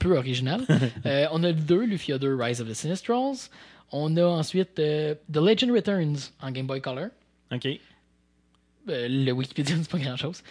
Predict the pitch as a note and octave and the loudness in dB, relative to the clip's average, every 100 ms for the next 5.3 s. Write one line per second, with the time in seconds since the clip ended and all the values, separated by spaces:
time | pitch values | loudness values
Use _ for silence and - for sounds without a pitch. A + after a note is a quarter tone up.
0 | - - C#3 C3+ D3+ E3+ A#3+ C4+ - A#3 | -14 -10 -6 -4 -2 0 2 2 2 0
1 | - E3 D3+ F#3+ G3 F#3+ G3 G#3+ D#3 D3+ | 2 -2 2 2 2 0 -2 -2 -2 0
2 | D3+ D3+ - F#3+ F#3 D3 C#3 - D#3+ C#3+ | 0 0 0 -2 -2 -4 -4 -2 -2 -2
3 | C#3 C#3 B2+ C3 A#2+ - G#2+ G#2+ - - | -4 -4 -2 -2 -2 -2 -2 -2 -8 -6
4 | B2+ E3 C3+ C3+ C3 A#2+ C#3+ B2 - A#2+ | -4 -2 -2 -4 -4 -6 -6 -8 -4 -6
5 | A#2+ A#2+ | -4 -6